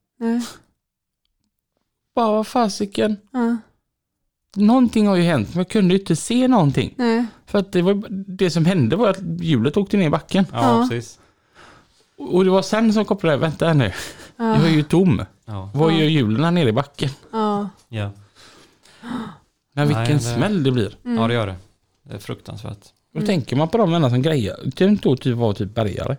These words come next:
Speaker 1: Mm.
Speaker 3: Mm.
Speaker 2: Nej, jag gillar inte det med luft.
Speaker 1: <laughs>
Speaker 3: Nej, nej, det,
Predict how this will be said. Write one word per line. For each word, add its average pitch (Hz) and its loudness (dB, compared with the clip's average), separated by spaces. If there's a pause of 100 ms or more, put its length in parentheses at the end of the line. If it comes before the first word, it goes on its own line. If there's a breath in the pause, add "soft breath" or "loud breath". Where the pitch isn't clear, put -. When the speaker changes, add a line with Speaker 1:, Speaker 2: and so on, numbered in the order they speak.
(180 loud breath)
Speaker 1:
Mm. 233 0 (260 loud breath)
Speaker 3:
Mm. 95 -8 (280)
Speaker 2:
Nej, 175 2
jag 180 2
gillar 143 0
inte 120 0
det 110 0
med 101 -2
luft. 98 -4
Speaker 1:
<laughs> 196 0 (200)
Speaker 3:
Nej, 127 2
nej, 123 -2
det, 127 -2